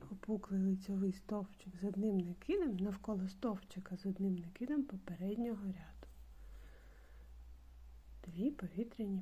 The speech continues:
петлі. Все. Далі у нас буде спільна верхівка з трьох стовпчиків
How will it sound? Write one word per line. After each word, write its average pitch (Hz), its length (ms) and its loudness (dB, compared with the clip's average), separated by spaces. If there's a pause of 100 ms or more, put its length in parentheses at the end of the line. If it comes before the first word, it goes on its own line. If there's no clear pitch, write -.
петлі. 185 680 -6 (600)
Все. - 280 -4 (2250)
Далі 220 300 6
у 196 40 4
нас 190 160 4
буде 220 280 4
спільна 208 420 2
верхівка 359 540 6
з - 40 0
трьох 285 240 6
стовпчиків 269 840 4